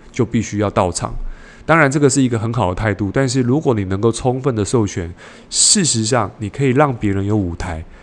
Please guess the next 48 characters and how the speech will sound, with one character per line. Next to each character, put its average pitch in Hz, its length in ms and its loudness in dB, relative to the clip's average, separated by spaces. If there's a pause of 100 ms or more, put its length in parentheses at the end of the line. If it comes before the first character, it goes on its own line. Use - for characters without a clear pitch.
(300)
同 123 260 2
时 123 200 2
又 127 140 6
让 123 200 2
你 98 80 -6
有 90 120 -4
时 90 240 -4
间， 113 340 0 (420)
OK， 104 380 0
又 135 120 2
可 127 140 0
以 107 80 2
去 127 160 0
让 123 300 2 (120)
你 107 220 0
的 104 140 2
能 101 220 0
力 127 160 2
能 95 180 -4
够 110 140 4
被 107 320 0
赋 123 280 -2
能。 85 240 -6 (340)
比 123 100 -2
如 135 60 2
说 165 160 6
我 123 140 4
今 123 180 0
天 123 260 0 (520)
这 120 100 -4
个 95 360 0 (200)
教 185 300 6
会 185 180 4
我 104 160 2
的 101 80 -2
伙 90 200 -2
伴 107 180 0
如 101 180 0
何 104 200 2
做 117 220 2
一 117 40 2
场 92 240 -6 (280)
这 107 120 -6
个 90 360 -6 (360)
销 160 240 4
售 165 200 6
演 101 200 0
讲， 107 200 0